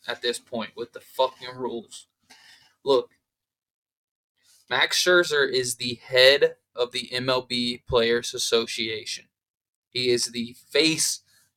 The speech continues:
of the M L B players. He is the most outspoken against some of the bullshit rules that have been handed down.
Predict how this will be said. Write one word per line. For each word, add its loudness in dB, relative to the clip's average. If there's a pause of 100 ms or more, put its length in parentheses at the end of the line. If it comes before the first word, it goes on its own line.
of 2 (180)
the 0
M 0
L 0
B 0
players. -6 (800)
He -4
is -2
the -6 (100)
most 0
outspoken 0
against -4
some -2
of -2
the 0
bullshit -2
rules -6
that -4
have -6
been -12
handed -8
down. -6